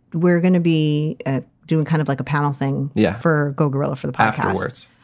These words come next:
Speaker 1: Uh, no, it's kind of, it, there's, I believe there's films and then there's a,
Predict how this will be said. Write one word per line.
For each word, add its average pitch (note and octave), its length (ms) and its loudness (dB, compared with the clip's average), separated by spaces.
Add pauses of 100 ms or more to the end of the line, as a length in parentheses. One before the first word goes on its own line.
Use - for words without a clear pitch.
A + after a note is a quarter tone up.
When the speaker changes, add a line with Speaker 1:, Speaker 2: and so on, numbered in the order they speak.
(160)
Speaker 1:
Uh, F#3+ 200 4
no, F#3+ 240 4
it's - 180 -6
kind F#3 220 0
of, D#3+ 260 -2
it, - 260 -4
there's, E3+ 300 2
I E3+ 80 -2
believe F3 360 0
there's E3+ 200 0
films F3+ 340 2
and D#3+ 80 0
then D#3 120 0
there's D#3 180 2
a, D3+ 100 0